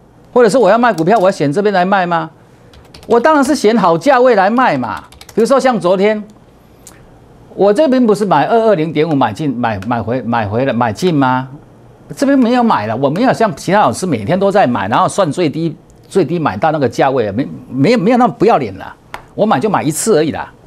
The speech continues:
你也知道我这怎么做的啦。我买二二零点五嘛，那你现在昨，昨天我不是说先卖一半吗？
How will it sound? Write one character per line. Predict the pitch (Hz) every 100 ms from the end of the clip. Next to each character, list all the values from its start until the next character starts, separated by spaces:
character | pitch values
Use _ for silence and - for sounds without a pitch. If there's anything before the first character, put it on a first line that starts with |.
| -
你 | - 180
也 | 170
知 | 170
道 | 170
我 | 123
这 | 101
怎 | 131
么 | 92
做 | 107 123
的 | -
啦。 | - - - - - - - - - - - - - - - -
我 | 196
买 | 262 214
二 | 247 294
二 | 277
零 | 220 233
点 | 208 254
五 | 208
嘛， | 131 82 - _ - _ - - -
那 | 254
你 | 277
现 | 277
在 | 269
昨， | - 190
昨 | 190
天 | 233 269
我 | 170
不 | 147
是 | 214
说 | 214 247 240 - - _ - - - -
先 | - 262
卖 | 254 226
一 | 196
半 | 202 214
吗？ | 180 175